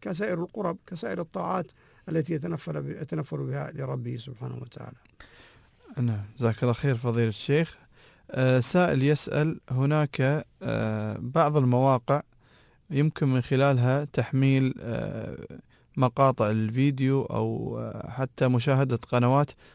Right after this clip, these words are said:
Speaker 2: قد تكون هذه، آه، مشفرة أو تكون، آه، يعني، آه، مقابل مبلغ مادي، آه، فيها حقوق، فبعض المواقع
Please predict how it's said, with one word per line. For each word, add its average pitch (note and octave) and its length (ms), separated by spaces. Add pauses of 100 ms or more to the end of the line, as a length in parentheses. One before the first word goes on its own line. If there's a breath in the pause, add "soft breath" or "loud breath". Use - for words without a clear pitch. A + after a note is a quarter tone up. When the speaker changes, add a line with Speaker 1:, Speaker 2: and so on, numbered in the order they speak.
Speaker 2:
قد D#3 120
تكون D#3+ 360
هذه، D3 460 (440 soft breath)
آه، B2 200
مشفرة B2 640
أو A2 300
تكون، B2+ 600
آه، A2 340
يعني، A#2 580
آه، - 240
مقابل C3 480
مبلغ C3 360
مادي، A2+ 540 (560 soft breath)
آه، B2 200
فيها C3+ 280
حقوق، A#2 480
فبعض - 1080
المواقع F3+ 600